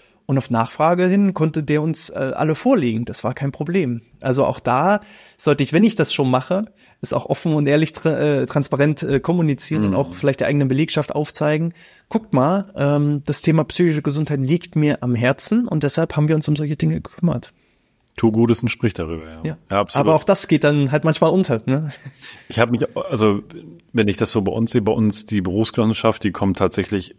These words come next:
Speaker 2: regelmäßig, ich will nicht sagen jedes Jahr, aber so alle anderthalb Jahre bestimmt, weil wir auch einen guten Draht haben und dann mal so, „Mensch, komm mal vorbei“, äh, und dann guckt sie auch mal. Aber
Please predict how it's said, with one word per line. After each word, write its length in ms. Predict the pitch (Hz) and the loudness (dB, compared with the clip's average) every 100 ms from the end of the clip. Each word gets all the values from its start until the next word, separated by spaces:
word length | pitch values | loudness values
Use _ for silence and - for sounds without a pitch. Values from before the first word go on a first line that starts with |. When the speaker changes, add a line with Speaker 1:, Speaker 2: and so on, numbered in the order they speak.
| 90 | -2
Speaker 2:
regelmäßig, 580 | 95 104 117 120 107 | 0 2 4 2 0
ich 40 | 92 | 0
will 60 | |
nicht 140 | 98 87 | 0 2
sagen 200 | 92 87 | 0 0
jedes 300 | 87 110 110 | 0 0 2
Jahr, 100 | 120 | 0
aber 140 | 101 | 2
so 140 | 92 - | 0 -2
alle 200 | 87 85 | -2 -2
anderthalb 380 | 87 92 92 | -2 -4 -2
Jahre 160 | 90 85 | -2 -2
bestimmt, 420 | 82 - - 117 | -6 -8 -4 -2
weil 100 | 104 | 0
wir 60 | 95 | -2
auch 60 | |
einen 80 | 80 | -4
guten 260 | 92 90 82 | -6 -6 -6
Draht 400 | 80 90 120 - | 2 4 4 2
haben 220 | 123 120 | 0 2
und 80 | 95 | 0
dann 100 | 95 | -2
mal 80 | 92 | -2
so, 140 | 110 | -4
„Mensch, 320 | 123 147 135 | -4 -4 -4
komm 140 | - 123 | -4 -2
mal 140 | 117 | 0
vorbei“, 520 | 110 104 113 117 117 117 - - - - | -2 2 2 2 0 -8 -20 -20 -20 -4
äh, 240 | 104 104 | 0 2
und 80 | 95 | 2
dann 100 | 95 | -2
guckt 220 | 87 113 | -4 -6
sie 80 | - | -4
auch 120 | 113 | -4
mal. 260 | 101 107 110 - - - - - | 0 0 0 -6 -20 -20 -18 -2
Aber 920 | 101 98 101 98 98 95 95 95 | 2 4 4 4 4 2 2 -2